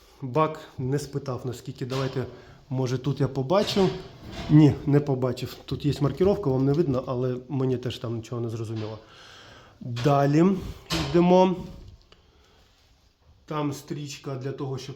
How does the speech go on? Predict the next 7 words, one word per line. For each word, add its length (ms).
яйця 480
збирати. 560
Ось 240
вона 240
там. 420
Е, 320
привод. 540